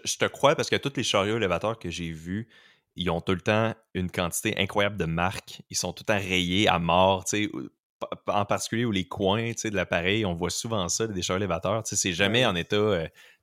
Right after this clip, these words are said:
Speaker 1: tu vois jamais un chariot élévateur qui est comme neuf, là, qui est vraiment, ben, peut-être que toi, t'en as vu, là, mais moi, mettons,
Speaker 2: Il
Speaker 1: j'en ai
Speaker 2: reste
Speaker 1: jamais
Speaker 2: pas
Speaker 1: vu
Speaker 2: neuf
Speaker 1: des neufs.
Speaker 2: longtemps. Ça, je
Speaker 1: Ok.
Speaker 2: peux te le dire, euh,
Speaker 1: <laughs> Ok.
Speaker 2: même notre batterie flambant neuve qu'ils vont recevoir,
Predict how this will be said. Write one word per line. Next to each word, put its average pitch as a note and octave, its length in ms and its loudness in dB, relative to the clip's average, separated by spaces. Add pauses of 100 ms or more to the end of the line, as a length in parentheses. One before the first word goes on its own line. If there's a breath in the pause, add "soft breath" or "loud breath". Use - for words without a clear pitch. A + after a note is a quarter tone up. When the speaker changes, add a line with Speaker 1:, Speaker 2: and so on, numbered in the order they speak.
Speaker 1:
tu - 120 -8
vois A#2 120 6
jamais C3+ 220 6
un A2+ 180 6
chariot A2+ 160 6
élévateur G#2 400 4
qui - 100 -8
est - 40 -8
comme E2+ 200 0
neuf, E2+ 280 -2
là, D#2+ 100 -4
qui F2 120 -6
est - 20 -2
vraiment, F2 220 -2
ben, E2 120 -2
peut-être - 180 -8
que F2+ 100 -6
toi, F#2+ 120 -6
t'en E2+ 160 -2
as E2 100 -2
vu, G2+ 180 -6
là, A2 120 -8
mais F2+ 380 0
moi, A2 260 0
mettons, C3 380 4 (280 loud breath)
Speaker 2:
Il E3+ 60 -4
Speaker 1:
j'en D3 80 2
ai - 40 2
Speaker 2:
reste G#2 80 4
Speaker 1:
jamais B2 120 6
Speaker 2:
pas F3 40 6
Speaker 1:
vu F#3 40 6
Speaker 2:
neuf G3+ 100 8
Speaker 1:
des G3 60 4
neufs. E3 120 8
Speaker 2:
longtemps. D3+ 280 0 (140)
Ça, D#3+ 120 -8
je - 80 0
Speaker 1:
Ok. - 60 -4
Speaker 2:
peux - 100 6
te C#3+ 80 6
le C#3 300 4
dire, C#3 180 0
euh, B2+ 120 -2 (100)
Speaker 1:
<laughs> - 100 -18
Ok. - 300 -12
Speaker 2:
même F#3+ 160 8
notre G3 160 8
batterie F3+ 540 6 (160)
flambant F3+ 420 8
neuve F3 320 4
qu'ils D3 160 -6
vont C#3+ 140 0
recevoir, C#3+ 720 2